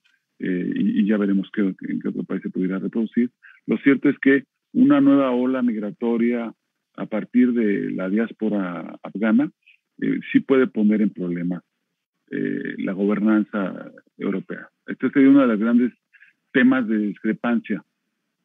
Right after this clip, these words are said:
que llevó, entre otros, al Brexit y que ha llevado a la exacerbación de algunos nacionalismos, eh, abanderados particularmente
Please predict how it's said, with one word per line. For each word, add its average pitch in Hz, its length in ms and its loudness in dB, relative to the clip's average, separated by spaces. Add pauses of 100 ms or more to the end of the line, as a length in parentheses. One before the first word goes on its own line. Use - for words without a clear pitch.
que 98 220 -2
llevó, 98 240 0
entre 110 180 0
otros, 101 220 -4
al 90 160 -4
Brexit 104 520 -2
y 107 60 0
que 101 180 -2
ha 104 100 -2
llevado 104 560 0 (300)
a 104 120 -4
la 104 180 2
exacerbación 131 600 0
de 117 60 2
algunos 104 300 0
nacionalismos, 104 800 -4 (420)
eh, 104 400 -4
abanderados 104 400 -2
particularmente 101 560 -2